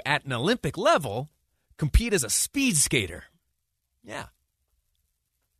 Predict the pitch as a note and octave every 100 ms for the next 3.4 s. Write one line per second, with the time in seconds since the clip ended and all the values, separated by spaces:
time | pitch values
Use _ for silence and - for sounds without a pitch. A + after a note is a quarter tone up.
0 | _ _ _ _ - B2 D3+ C#3 D3 D3
1 | D3 G3 E3+ D#3 B2+ C#3+ C#3 D3+ G#3 B2+
2 | D#3+ - _ _ A#2 D3 D#3+ C3 E3+ A3+
3 | C3+ F#2+ G#2+